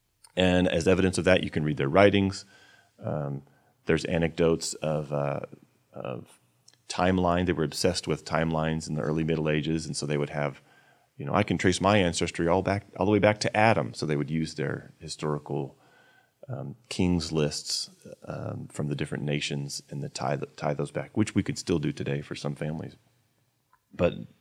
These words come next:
that, that all started to fade in the seventeen hundreds with key, um, uh, key secular thinkers that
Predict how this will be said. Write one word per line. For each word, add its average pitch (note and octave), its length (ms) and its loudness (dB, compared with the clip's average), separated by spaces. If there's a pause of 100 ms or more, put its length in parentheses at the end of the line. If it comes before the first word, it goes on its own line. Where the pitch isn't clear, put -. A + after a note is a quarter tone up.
(200)
that, A#2+ 300 8 (120)
that B2 180 10
all A#2+ 160 10
started F#2+ 400 6
to D2+ 100 -2
fade D#2+ 540 2
in D#2+ 220 -4
the D2 80 -4
seventeen D2+ 360 -4
hundreds D#2 580 -4 (440)
with - 340 -2
key, A2 560 4 (560)
um, D#2 540 -2 (920)
uh, D2 260 -8 (560)
key G#2 240 0
secular F2 800 0
thinkers D2 800 -4 (580)
that - 220 2